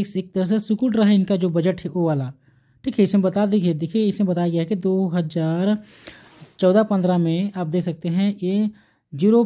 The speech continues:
पॉइंट फिफ्टी एट परसेंट ये क्या हुआ था, डिक्लाइन हुआ था, जिसमें इसमें जो बजट मिलना चाहिए था उतना घटा है,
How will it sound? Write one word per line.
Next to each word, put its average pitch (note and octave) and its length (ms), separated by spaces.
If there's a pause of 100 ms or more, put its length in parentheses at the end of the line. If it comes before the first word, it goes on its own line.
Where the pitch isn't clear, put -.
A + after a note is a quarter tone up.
पॉइंट G3 460
फिफ्टी G3+ 460
एट G3+ 180
परसेंट F3+ 360
ये G#3 260 (340)
क्या F#3 100
हुआ F#3 200
था, A3+ 380
डिक्लाइन F3+ 400
हुआ F3 160
था, D3 280 (800)
जिसमें F3 320
इसमें G#3 420
जो G3 160
बजट F#3 300
मिलना G3 140
चाहिए F3+ 220
था F#3+ 160
उतना F#3+ 340
घटा F3 320
है, E3 220